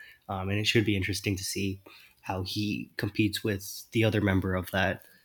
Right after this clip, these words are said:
uh, Q B room of importance. Um, so let's move on to discussing that quarterback, and we only have the one game from him,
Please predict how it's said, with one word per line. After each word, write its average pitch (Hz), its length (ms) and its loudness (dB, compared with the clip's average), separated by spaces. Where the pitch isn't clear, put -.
uh, 87 200 -6
Q 101 180 -2
B 95 60 0
room 90 320 -2
of 98 120 -2
importance. 92 640 -4
Um, 110 580 4
so - 140 8
let's 170 220 12
move 180 160 12
on 165 160 10
to 139 180 8
discussing 113 460 4
that 98 180 4
quarterback, 98 640 0
and 107 260 2
we 123 120 8
only 139 180 12
have 131 140 8
the 117 60 8
one 113 200 8
game 110 200 10
from 107 220 4
him, 107 300 4